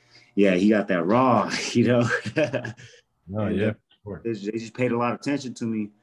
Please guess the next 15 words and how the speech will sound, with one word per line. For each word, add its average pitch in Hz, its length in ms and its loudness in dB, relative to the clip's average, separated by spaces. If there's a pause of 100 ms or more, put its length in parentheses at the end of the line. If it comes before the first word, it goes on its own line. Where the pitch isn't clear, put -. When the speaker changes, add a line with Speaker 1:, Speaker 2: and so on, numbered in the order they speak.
(500)
Speaker 1:
And, 110 260 -2
um, 104 340 0
you 101 100 -2
know, 110 200 0
little 117 300 0
by 110 160 -4
little, 117 280 0
I 107 120 -4
became 110 420 -8
the 104 80 -2
main 104 220 -4
focus 107 380 -8
in 107 100 -14
the 101 80 -14
gym. 113 480 -6